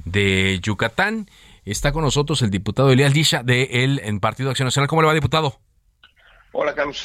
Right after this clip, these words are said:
Speaker 1: ¿Sí dije bien su apellido?
Speaker 2: Saludar a todas las
Speaker 1: Sí, sí
Speaker 2: personas
Speaker 1: lo
Speaker 2: que nos
Speaker 1: por-
Speaker 2: escuchan. Sí, sí, sí.
Speaker 1: Muy
Speaker 2: Licha.
Speaker 1: bien, Licha.
Speaker 2: Sí, sí.
Speaker 1: Muy bien, diputado.
Speaker 2: <laughs>
Speaker 1: ¿Cuál es la idea que ustedes tienen para el horario en Yucatán?
Speaker 2: A ver, Carlos, primero me, me gustaría hacerte un, un, un poco el,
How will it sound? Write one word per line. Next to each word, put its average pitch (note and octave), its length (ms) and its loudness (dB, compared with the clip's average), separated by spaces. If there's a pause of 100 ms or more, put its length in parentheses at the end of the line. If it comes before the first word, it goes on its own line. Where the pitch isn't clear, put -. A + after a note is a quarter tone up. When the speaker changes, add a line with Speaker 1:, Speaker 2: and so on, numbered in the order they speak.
Speaker 1:
¿Sí G3 200 0
dije A3+ 200 0
bien A3+ 160 0
su A#3+ 100 2
apellido? F#3 400 0
Speaker 2:
Saludar A3+ 180 -6
a - 20 -20
todas - 80 -20
las A3 80 -8
Speaker 1:
Sí, F#3 60 -2
sí F#3 40 -6
Speaker 2:
personas F#3 280 -6
Speaker 1:
lo F#3+ 80 -4
Speaker 2:
que - 40 -16
nos - 80 -16
Speaker 1:
por- C#3+ 160 -8
Speaker 2:
escuchan. G2+ 160 -16
Sí, F3 260 0
sí, F3+ 120 -12
sí. F3+ 300 -10
Speaker 1:
Muy A2 140 0
Speaker 2:
Licha. A#2+ 140 2 (340)
Speaker 1:
bien, A2+ 140 -2
Licha. - 200 -2
Speaker 2:
Sí, - 80 -20
sí. A2+ 40 -8
Speaker 1:
Muy G#2+ 140 -2
bien, G#2 240 0
diputado. A2 500 0 (280)
Speaker 2:
<laughs> - 340 -8
Speaker 1:
¿Cuál B3+ 200 4
es E4 120 2
la C#4+ 100 4
idea D#3 440 0
que C#3 100 -10
ustedes D#3+ 340 -2
tienen C#3 480 0
para A2 600 0
el A2 340 -2
horario A#2+ 720 0
en G2+ 500 -2
Yucatán? G#2 480 -4 (880)
Speaker 2:
A C3 60 0
ver, C3 180 2
Carlos, B2 240 -2 (100)
primero F3+ 320 2
me, C#3 140 -6 (100)
me A2+ 160 -6
gustaría A#2+ 360 2
hacerte A#2+ 360 -2
un, C3 320 -6
un, A#2+ 380 -2
un A#2 200 -4
poco A2 500 2
el, E2+ 120 0